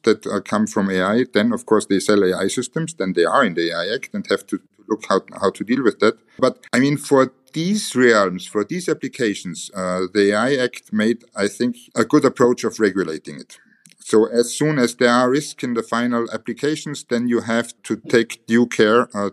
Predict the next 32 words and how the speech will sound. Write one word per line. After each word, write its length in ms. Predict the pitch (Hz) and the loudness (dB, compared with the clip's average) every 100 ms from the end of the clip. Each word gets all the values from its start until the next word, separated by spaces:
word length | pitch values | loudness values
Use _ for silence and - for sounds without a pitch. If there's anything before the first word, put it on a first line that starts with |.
| - | -6
to 100 | 107 | -6
solve 340 | - 117 123 104 | 0 0 -2 -4
and 160 | 101 - | -6 -2
mitigate 540 | 117 120 131 123 127 - | 0 2 2 2 2 2
those 240 | 110 107 | 2 2
risks. 380 | 113 117 - - | 0 0 -8 -4
And 160 | 104 107 | -2 0
that's 280 | 110 - - 107 | 0 -2 -10 -2
what 240 | 101 101 | 0 2
the 80 | 104 | 2
A 80 | 92 | 2
I 120 | 101 | 0
Act 180 | - - | -2 -4
was 200 | 85 - | -6 -6
for. 400 | - 101 90 - _ - - - | 0 0 0 -4 _ -20 -20 -6
So 120 | 98 | -4
for 240 | - 101 92 | 0 2 2
product 420 | - 92 90 - | 2 2 2 0
development. 540 | 82 78 71 71 - - | 0 0 -4 -10 -14 0
So 180 | 135 127 | 4 4
I 80 | |
think 400 | 123 156 156 - | 4 0 -2 -6
the 100 | - | -4
same 300 | 139 147 151 | 0 0 0
as, 480 | 143 123 - - - | -2 -4 -4 -12 -12
uh, 60 | 120 | -10
as 240 | 120 123 - | -4 -2 -2
before 360 | 127 135 151 | -2 4 4
is 140 | 139 - | 4 4
valid. 340 | 120 135 - - | 4 4 0 -4
Just 320 | 127 - _ | -6 -6 _
put 320 | 143 143 - | -2 -2 -4